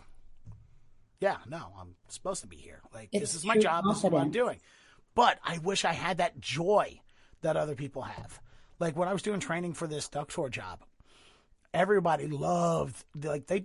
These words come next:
Speaker 1: they did great jobs taking us to, like, special intimate tours of, like, certain places so we could talk about them more. We got great access that nobody else got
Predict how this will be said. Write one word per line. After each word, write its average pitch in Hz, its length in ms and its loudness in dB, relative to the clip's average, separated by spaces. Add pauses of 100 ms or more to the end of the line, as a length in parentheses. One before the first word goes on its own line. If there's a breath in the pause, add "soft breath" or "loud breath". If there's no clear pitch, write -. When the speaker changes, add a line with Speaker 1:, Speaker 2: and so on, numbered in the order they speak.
Speaker 1:
they 185 180 0
did 233 140 -2
great 180 240 4
jobs 180 260 4
taking 165 280 -4
us 160 140 -2
to, 156 80 -4
like, - 260 -4 (100)
special 170 800 0
intimate 160 400 -4
tours 165 320 -2
of, 147 80 -4
like, 139 200 -2 (320 loud breath)
certain 160 320 -4
places 165 480 -4
so 151 80 -4
we 143 120 -6
could 127 140 -12
talk 151 240 -2
about 170 260 0
them 165 140 -4
more. 165 380 0
We 160 160 -2
got 160 200 -2 (140)
great 160 400 -4
access 165 680 2 (320 loud breath)
that - 140 -10
nobody 156 320 -6
else 160 200 -2
got 156 280 0